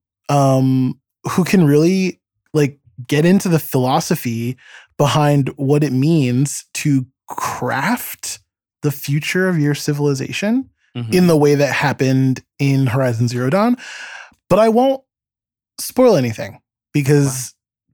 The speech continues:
Speaker 2: Wow.
Speaker 1: big <laughs> spoilers for what the implications of that are. So I will keep mum for now. Just know that if you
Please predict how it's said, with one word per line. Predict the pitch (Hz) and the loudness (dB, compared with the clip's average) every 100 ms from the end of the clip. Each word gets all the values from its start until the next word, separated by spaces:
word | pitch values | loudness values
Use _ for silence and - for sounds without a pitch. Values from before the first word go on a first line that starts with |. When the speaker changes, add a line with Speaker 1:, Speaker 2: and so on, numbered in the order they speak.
| - | 0
Speaker 2:
Wow. | 156 | 4
Speaker 1:
big | 143 180 165 185 | 6 4 2 -4
<laughs> | - | 0
spoilers | 151 147 123 127 196 - - 240 | 2 2 2 -2 -2 -4 -6 -6
for | 262 - 156 160 165 165 165 165 - - | -4 2 4 4 4 4 2 0 -4 -10
what | 170 170 175 180 | -6 -2 0 0
the | 180 185 | -2 -4
implications | 196 202 226 185 135 | -2 -2 -2 0 -2
of | 113 | -4
that | 107 | -6
are. | 98 120 _ - | -8 -10 _ -14
So | - 135 | -6 -2
I | 139 | 0
will | 147 147 147 143 - _ - | 0 2 0 -2 -6 _ -12
keep | - 170 | -8 -4
mum | 143 117 123 175 | -2 -2 -2 -4
for | - 123 | -4 -6
now. | 113 107 131 - - - - | -4 -4 -6 -6 -12 -20 -4
Just | - 294 | 0 2
know | 262 277 | 4 4
that | 254 247 | 2 0
if | 170 - | -2 0
you | 160 226 294 | 0 0 -2